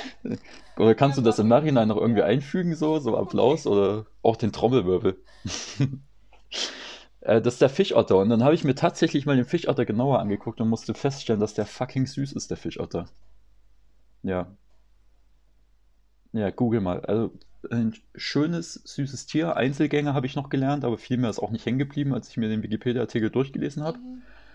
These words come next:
Speaker 1: Also wie bei
Speaker 2: Ähm,
Speaker 1: unseren Recherchen. Ah ja, doch. Mhm.
Speaker 2: Genau.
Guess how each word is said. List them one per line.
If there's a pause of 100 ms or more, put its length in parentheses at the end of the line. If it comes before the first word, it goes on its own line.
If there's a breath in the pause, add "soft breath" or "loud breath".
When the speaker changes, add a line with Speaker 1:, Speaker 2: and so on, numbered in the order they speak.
(140 soft breath)
Speaker 1:
Also
wie
bei
Speaker 2:
Ähm,
Speaker 1:
unseren
Recherchen.
Ah (120)
ja,
doch.
Mhm. (440)
Speaker 2:
Genau.